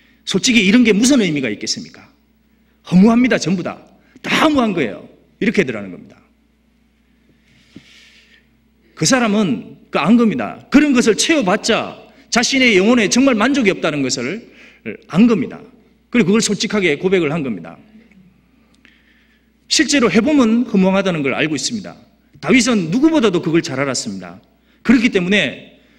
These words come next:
세상의 것이 자기에게 주어졌을 때 이것에 자신의 일락을 추구하는 것보다 더 우선해서 여호와께 드릴 수 있는 그런 마음이 이 다윗에게 있었던 겁니다. 성경은 세상에서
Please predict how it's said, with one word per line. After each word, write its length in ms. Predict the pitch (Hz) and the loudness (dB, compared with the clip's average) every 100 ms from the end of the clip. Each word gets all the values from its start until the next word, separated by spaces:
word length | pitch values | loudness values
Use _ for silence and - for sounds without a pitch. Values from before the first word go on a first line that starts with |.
| _ 175 | _ -4
세상의 400 | 277 254 262 220 | 0 2 2 2
것이 240 | 214 190 | 0 -2
자기에게 340 | 170 202 208 | -2 0 2
주어졌을 500 | 185 285 190 165 185 - | 2 2 2 2 0 -2
때 300 | 104 76 - - - | -6 -6 -18 -16 -4
이것에 320 | 202 247 214 | 0 2 0
자신의 440 | 190 220 240 226 | 0 0 2 2
일락을 360 | 262 294 262 220 | 2 2 2 -2
추구하는 380 | 151 196 185 170 | -2 -2 -2 -2
것보다 500 | 143 147 117 160 220 - - | -6 -6 -6 -8 -12 -18 0
더 100 | 233 | 2
우선해서 880 | 311 311 - 226 180 139 92 - - 190 | 4 2 2 2 0 -2 -8 -12 -4 2
여호와께 440 | 180 233 233 208 | 4 4 0 -2
드릴 180 | 170 202 | 0 0
수 120 | - | 0
있는 380 | 165 123 90 - _ _ | -2 -4 -8 -18 _ _
그런 240 | - 214 147 | 0 0 0
마음이 760 | 135 208 226 147 190 233 - - _ | 0 0 2 0 -4 -6 -12 -20 _
이 120 | 107 | -12
다윗에게 440 | 120 139 165 160 135 | -8 -2 -2 -2 -2
있었던 380 | 233 - 120 92 | -2 -4 -8 -12
겁니다. 340 | 87 82 90 _ _ _ _ _ _ _ _ _ _ _ _ _ _ _ _ _ _ - | -14 -18 -20 _ _ _ _ _ _ _ _ _ _ _ _ _ _ _ _ _ _ -8
성경은 800 | - 262 247 220 139 92 - - _ _ _ _ - | 2 4 4 2 -2 -8 -16 -20 _ _ _ _ -4
세상에서 880 | 170 247 247 226 190 139 156 247 | 0 0 2 0 0 -2 -2 -6